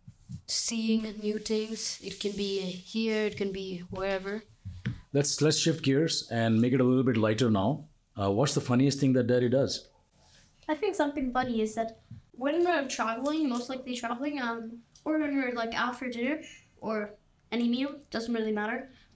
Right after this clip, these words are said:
Speaker 3: uh, you just say something random that's really funny, and then we make it into a whole, like, comedy thing. Like,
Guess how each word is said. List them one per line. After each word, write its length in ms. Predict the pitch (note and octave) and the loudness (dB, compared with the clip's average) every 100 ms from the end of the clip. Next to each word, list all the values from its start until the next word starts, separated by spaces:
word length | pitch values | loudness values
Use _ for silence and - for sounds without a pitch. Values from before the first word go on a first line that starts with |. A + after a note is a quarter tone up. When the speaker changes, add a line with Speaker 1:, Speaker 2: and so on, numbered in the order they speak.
| _ | _
Speaker 3:
uh, 260 | G#3+ G#3+ G#3 - - - | -4 -4 -4 -10 -20 -18
you 320 | A#3 A#3+ C#4 | -6 0 0
just 380 | C#4 B3+ A#3 - - _ _ - | 0 -2 -4 -8 -12 _ _ -20
say 300 | - - A#3+ | -8 -4 -2
something 540 | A#3+ - A#3 A#3 G#3+ G#3+ | -2 -2 -2 -2 -2 -2
random 380 | G#3+ A#3 A3+ A3 | -2 -2 -2 -4
that's 320 | G#3+ - - A3+ | -6 -6 -8 -4
really 280 | A#3+ A#3+ | -4 -4
funny, 240 | A#3 A#3+ G#3+ | -2 -2 -2
and 120 | G#3+ | -2
then 100 | G#3+ | -2
we 100 | A3 | -2
make 220 | G#3+ G#3+ | -4 -4
it 80 | A#3 | -6
into 240 | A3 G#3+ | -8 -8
a 40 | A3 | -12
whole, 420 | - A3+ A3 G#3+ - _ _ _ - | -10 -6 -6 -8 -14 _ _ _ -6
like, 440 | A3 G3+ - - _ _ _ _ | -2 -2 -6 -16 _ _ _ _
comedy 400 | - A3+ A#3 G#3+ | -6 -2 -2 -2
thing. 260 | G3 G3 G#3 | -4 -4 -2
Like, 280 | G3+ G3+ | -4 -6